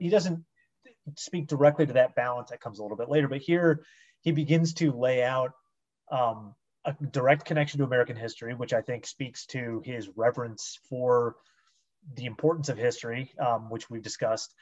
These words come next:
um, but also he traces here sort of the purpose behind America's intervention, um, in, in different, uh, engagements throughout the world,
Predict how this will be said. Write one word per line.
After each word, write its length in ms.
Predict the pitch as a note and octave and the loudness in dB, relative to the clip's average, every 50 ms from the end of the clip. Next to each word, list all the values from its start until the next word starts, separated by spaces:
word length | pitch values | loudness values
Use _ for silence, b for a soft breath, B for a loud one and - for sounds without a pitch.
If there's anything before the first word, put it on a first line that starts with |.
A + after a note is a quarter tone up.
| b b b b | b b b b
um, 180 | C3+ C3 B2 A#2 | 0 0 2 2
but 100 | D3 D3 | 2 4
also 580 | D3+ E3 G#3 - - C4+ F3 D3 C3+ C3 D3 - _ _ _ _ _ _ | 6 4 4 4 4 4 4 4 2 0 -4 -14 _ _ _ _ _ _
he 240 | - - - F3+ D#3+ | -20 -16 -10 -10 -8
traces 440 | D3 - F#3 A3 A#3 - G3 D3+ - | -2 -2 -2 -2 -2 -4 -6 -4 0
here 400 | E3 D3+ C#3+ C#3 C3+ C3 - - _ _ _ _ _ _ _ _ _ _ | 4 4 4 4 4 2 -2 -6 _ _ _ _ _ _ _ _ _ _
sort 220 | - - E3 D#3 D3 | -4 2 4 4 4
of 80 | C#3 - B2+ B2 | 2 0 -2 0
the 100 | D3 D3 | 0 0
purpose 540 | D3+ - - - F#3+ G3+ - G3+ D#3 - - | 0 -2 -2 0 0 2 2 0 -2 -2 0
behind 560 | A#2+ C3 A#2+ - - C#3 C3+ C3+ C3 B2+ B2 | 0 0 0 2 0 -2 -2 -2 -4 -6 -6
America's 560 | A2+ A2+ A#2 A#2+ B2 B2 - C3+ A#2 A2 D3+ - | -4 -2 0 2 2 0 0 -4 -6 -6 -8 -6
intervention, 640 | C#3 B2+ A#2+ A#2 G#2+ A#2+ A#2+ B2+ C#3 - - A2+ G2 G2 G2+ G2+ _ _ - - B2 | -6 -6 -6 -6 -2 -2 -2 -2 -2 -6 -10 -12 -12 -14 -18 -20 _ _ -10 -4 -2
um, 360 | A#2 A2+ G#2+ G#2 G#2 G2 G2 G2 _ _ _ _ _ _ _ - | -2 -2 -2 -4 -8 -10 -14 _ _ _ _ _ _ _ _ -8
in, 260 | C#3+ B2+ A#2 A2+ B2 | -8 -8 -8 -10 -12
in 200 | C#3 C3 A#2+ A#2 | -12 -10 -10 -8
different, 380 | G#2+ C3 A#2+ - C3+ B2 A#2 C3+ - _ _ _ _ _ _ _ - | -6 -6 -6 -4 -6 -8 -8 -10 -18 _ _ _ _ _ _ _ -14
uh, 60 | - - - - - _ _ - - - - _ - | -14 -14 -14 -20 -20 _ _ -20 -20 -20 -18 _ -6
engagements 560 | D#3 C3 A#2+ C3 C3+ C#3+ C#3+ C3+ C#3+ - - | -6 -6 -4 0 0 0 0 0 -4 -4 -2
throughout 160 | - - - | -2 -2 0
the 60 | - | 0
world, 380 | A#2 E3 G#3 G#3 G3+ F#3 D#3+ D3 | 0 0 2 2 2 2 0 -2